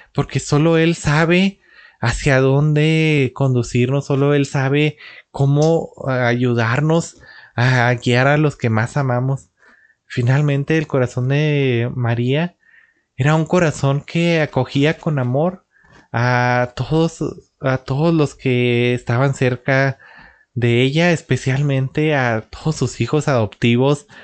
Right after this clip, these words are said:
que cuando Jesús, bueno, la deja en manos de Juan, ella adopta a todos estos apóstoles y adopta a todas las primeras comunidades como sus hijos. Así ustedes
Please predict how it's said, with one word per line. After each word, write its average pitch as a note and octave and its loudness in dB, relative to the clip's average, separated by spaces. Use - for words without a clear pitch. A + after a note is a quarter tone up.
que A2 0
cuando A2 0
Jesús, A#2+ -2
bueno, A#2+ -2
la C3 -2
deja A2 -2
en C3 -2
manos B2 -2
de B2+ -2
Juan, C#3 -6
ella C3+ 0
adopta B2+ 0
a A#2 -6
todos A#2+ -4
estos - -2
apóstoles C#3 -2
y B2+ 2
adopta A#2 0
a - -4
todas C#3 2
las D3 0
primeras A#2+ 0
comunidades B2+ 0
como B2+ 2
sus A#2+ -2
hijos. C#3+ 0
Así A#2 -2
ustedes D3 0